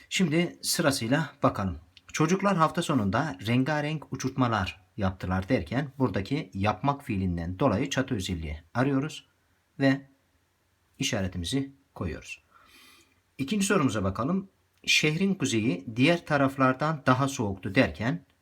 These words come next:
soğuk sözcüğü isim olduğu ve ek fiil alarak yüklem olduğu için isim soylu bir, e, yani isim cümlesidir. Dolayısıyla isim cümlelerinde çatı özelliği aranmayacağı için bunu boş bırakıyoruz.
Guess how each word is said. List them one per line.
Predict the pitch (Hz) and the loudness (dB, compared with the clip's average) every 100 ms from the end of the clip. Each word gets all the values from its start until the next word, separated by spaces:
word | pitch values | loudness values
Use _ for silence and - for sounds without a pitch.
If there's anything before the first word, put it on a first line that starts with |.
| _ _ | _ _
soğuk | - - 127 190 | -12 0 2 2
sözcüğü | - 123 95 - 92 - _ _ - | 2 -2 -2 -2 -4 -4 _ _ -2
isim | 135 175 135 90 | 0 0 -2 -2
olduğu | 131 127 107 104 123 135 113 | -2 0 0 -2 -2 -4 -2
ve | |
ek | 127 165 - | 2 2 2
fiil | 127 117 | 0 2
alarak | 107 95 90 - - | 0 -2 -4 -8 -8
yüklem | 110 165 156 | -4 0 0
olduğu | 120 90 | 0 -2
için | 85 82 160 185 - - _ - | -4 -2 0 0 -4 -20 _ -8
isim | - - 135 | -4 -2 -2
soylu | 101 82 82 | -4 -8 -8
bir, | 92 - _ _ - _ | -12 -12 _ _ -20 _
e, | - | -6
yani | 101 95 110 95 104 165 - | -2 0 2 2 2 -2 -2
isim | - 120 | 0 0
cümlesidir. | 92 82 - 175 170 _ _ | 0 -4 -4 -4 -4 _ _
Dolayısıyla | 147 104 98 95 | 0 0 -2 -2
isim | 131 135 | -2 0
cümlelerinde | 98 92 90 | 0 0 0
çatı | 95 127 131 | -2 -2 -2
özelliği | 95 92 | -2 -2
aranmayacağı | 110 123 95 82 87 | -2 0 -2 -2 -4
için | - 180 _ | -4 -6 _
bunu | 127 98 139 - _ _ - | -2 0 0 -4 _ _ -4
boş | 113 - | -2 -2
bırakıyoruz. | 76 - 71 - | -8 -10 -12 -14